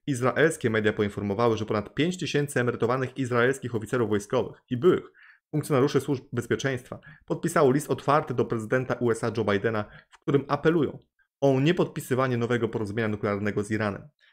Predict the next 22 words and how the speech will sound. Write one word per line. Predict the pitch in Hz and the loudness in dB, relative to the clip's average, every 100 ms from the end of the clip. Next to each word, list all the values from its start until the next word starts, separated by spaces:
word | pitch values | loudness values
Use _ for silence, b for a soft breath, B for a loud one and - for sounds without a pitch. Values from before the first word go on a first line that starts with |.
| _ - | _ -4
„Na | 135 | -2
podstawie | 147 - 151 147 117 | -2 0 2 2 0
naszego | 120 131 151 127 | -2 0 2 2
zbiorowego | 104 127 123 131 120 | 0 2 2 2 0
doświadczenia | 110 - - - 139 | 0 -4 -4 -4 -4
uważamy, | 104 104 107 107 92 B B B 113 | -4 -4 -4 -4 -8 B B B -6
że | 131 | -2
ta | 151 | 0
umowa | 139 131 131 113 | 2 2 2 0
z | 101 | 2
wielu | 160 202 | 4 4
powodów | 139 120 90 - _ b b 123 | 4 -2 -2 -8 _ b b -2
jest | 123 - | -2 -4
katastrofalna | - 156 143 - 127 143 135 123 | -4 0 -2 -2 -2 0 0 0
dla | 113 - | -2 -2
amerykańskiego, | 131 127 127 120 131 101 - b b b _ | -2 0 -4 -2 -4 -4 -8 b b b _
izraelskiego | 147 139 127 - 139 123 | -4 2 2 2 -2 -2
i | 123 | -2
globalnego | 117 127 131 147 123 | 2 2 4 2 0
pokoju | - 104 110 101 101 - - | -2 2 2 2 -2 -10 -6
i | 113 | -2
bezpieczeństwa”. | 110 - 104 - 120 117 - - | -4 -4 -4 0 -2 -2 -10 -20